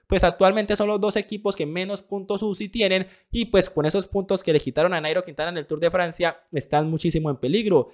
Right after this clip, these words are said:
ya sabiendo hoy en día que el Israel Premier Tech está prácticamente por fuera de la disputa, pues ahora los dos últimos lugares están entre el Lotto Soudal y el Arkea Samsic, es decir, necesitan con contundencia que Nairo Quintana esté en competencia para poder ayudarles a sumar puntos,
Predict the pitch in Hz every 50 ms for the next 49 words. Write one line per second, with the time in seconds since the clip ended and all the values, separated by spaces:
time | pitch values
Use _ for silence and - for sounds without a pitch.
0 | _ _ _ - 156 180 185 185 202 202 208 214 202 190 190 190 190 185 185 190
1 | 196 185 185 180 185 185 175 170 170 170 - 151 139 139 135 123 120 123 131 147
2 | 160 - - 180 180 180 180 180 - 202 202 190 - - 147 120 - - 147 147
3 | - 156 147 151 151 147 143 135 135 135 131 - - 151 147 - - 143 131 120
4 | 117 - 143 143 151 156 160 165 165 165 - - 180 156 - 160 147 143 - -
5 | _ _ - - 196 185 - 175 175 180 190 185 185 190 185 151 135 143 165 175
6 | 175 - - - 180 175 175 180 180 180 175 156 139 135 151 156 165 165 165 143
7 | - 160 151 160 160 156 - 143 131 135 151 160 - 180 170 - 175 170 165 175
8 | 175 185 185 - 160 147 139 131 127 117 117 - - 147 139 131 - 208 220 202
9 | - 165 135 135 143 151 156 151 233 226 202 147 - - _ _ - - 151 147
10 | - 151 135 - - 202 208 190 - 202 196 196 - 151 139 - - 151 151 143
11 | - 147 139 135 156 180 185 175 - 196 190 - - 147 143 156 165 170 180 175
12 | 165 143 131 - 156 165 170 165 - - 175 165 - 185 175 - 143 - 160 165
13 | 156 - 180 165 - 143 135 127 - - 131 135 151 170 165 151 147 156 170 180
14 | 156 143 135 156 165 - - 202 185 180 - 185 185 180